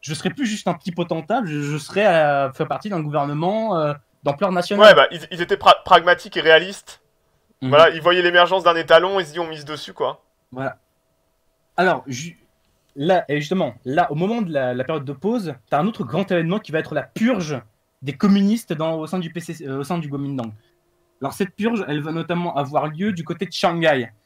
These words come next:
Speaker 1: C'est, euh, c'est sa fa-, ce fameux idiot qui est relaté dans La condition humaine de Malraux. Tu vas avoir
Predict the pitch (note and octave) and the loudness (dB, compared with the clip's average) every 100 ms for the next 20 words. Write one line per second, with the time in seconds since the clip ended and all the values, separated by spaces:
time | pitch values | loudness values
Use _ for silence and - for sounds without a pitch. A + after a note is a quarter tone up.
0 | _ - - - G3+ A3 A#3 - C3 C3 | _ -20 -10 -2 0 0 -2 -8 -6 -4
1 | B2+ C3 B2+ B2+ B2+ - A#2 A2+ C#3 D#3+ | -2 -4 -4 -6 -10 -14 -14 -10 -6 -2
2 | D3+ D3 - C#3 E3 D3 D3+ E3+ C#3+ C3 | -2 -4 -10 -6 -4 -4 -6 -6 -4 -4
3 | C#3 E3 A#2+ G#2 C#3+ C#3 C#3+ C3+ C#3+ C#3 | -4 -6 -6 -8 -10 -8 -4 -2 -2 -2
4 | B2+ B2 B2 A#2 G#2 _ _ _ _ - | -2 -2 -2 -6 -8 _ _ _ _ -6
5 | D#3+ F3+ F#3+ G3+ | 0 2 2 0